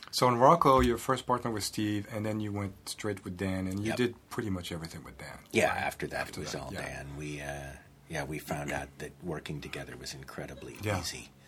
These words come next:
Speaker 1: So when you say you came up with Phineas and Ferb with Dan during, like, the, your first episode that you worked on, how was, how
Speaker 2: It
Speaker 1: did
Speaker 2: started,
Speaker 1: that
Speaker 2: well,
Speaker 1: happen? How did you, you
Speaker 2: we
Speaker 1: know?
Speaker 2: got to the end of, I think, the first episode, and we're like, "Okay, working together is really fun.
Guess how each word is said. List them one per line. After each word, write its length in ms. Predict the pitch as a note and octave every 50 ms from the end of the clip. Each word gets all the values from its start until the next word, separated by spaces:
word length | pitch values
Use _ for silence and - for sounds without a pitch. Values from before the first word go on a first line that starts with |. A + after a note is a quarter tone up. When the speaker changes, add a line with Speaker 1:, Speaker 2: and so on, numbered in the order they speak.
| - - - - - -
Speaker 1:
So 100 | - B2+
when 140 | B2+ C#3 C#3+
you 60 | C#3+
say 180 | C#3+ - E3 D#3
you 40 |
came 200 | C#3+ C#3 C#3+ C#3
up 100 | C#3+ C#3 C#3
with 120 | B2+ A2
Phineas 280 | - B2+ C3 C3 B2 -
and 120 | G2+ F#2
Ferb 300 | - - C#3+ D3 C3+ G#2+
with 180 | F#2 F2+ E2 F2
Dan 220 | G#2+ A2+ A#2 G#2+
during, 260 | F#2 G2 G2 G2 F#2+
like, 120 | F2+ F2+ F2 - -
the, 120 | - G2+ G2
your 160 | F#2 G#2+ G2+
first 360 | - - C#3+ C#3 C3+ - -
episode 500 | C3 D#3 - - - - - - - -
that 160 | - F2+ -
you 80 | - F#2+
worked 260 | G2 G2 A2 - -
on, 200 | - - - - -
how 140 | - A2+ A#2
was, 340 | A#2 A#2 A2+ G2+ - - - - -
how 60 | D#3+ -
Speaker 2:
It 60 | -
Speaker 1:
did 100 | C#3+ C#3+
Speaker 2:
started, 340 | B2+ C3+ C3 D3+ E3+ E3+ - -
Speaker 1:
that 240 | - - - - -
Speaker 2:
well, 200 | C#3 F3+ F3+ C#3+
Speaker 1:
happen? 180 | - - - - - - - - - - - - - - - - -
How 80 | G#2+
did 160 | A2+ B2+ C3
you, 260 | B2 B2 A#2 A2 A2+ A2
you 140 | A2+ A#2+
Speaker 2:
we 80 | C#3+ F#3
Speaker 1:
know? 80 | - -
Speaker 2:
got 240 | - C4 C4 -
to 100 | - -
the 200 | C#3+ F#2+ G#2+ G2
end 220 | G#2+ - - A#2+ -
of, 120 | G2 E2+ -
I 100 | - - - - -
think, 220 | - D#3+ F3+ F#3 -
the 80 | - -
first 320 | - A#2+ G2+ G2 - -
episode, 420 | G2+ G2 - G2 - G#2 F#2+ F#2 E2+
and 80 | F2+
we're 100 | F2+ F2+
like, 220 | F2+ F2+ E2+ E2 - -
"Okay, 280 | A#2 A#2 F#2+ - A2 F2+
working 340 | F2 F#2+ G2+ - - F#2+ F#2+
together 380 | F2 F2+ F2+ F2+ E2+ E2 D2
is 160 | D2+ D2+ - -
really 260 | E2+ E2+ D#2+ C#2+ C#2+
fun. 280 | C#2+ - D#2 C#2+ B1+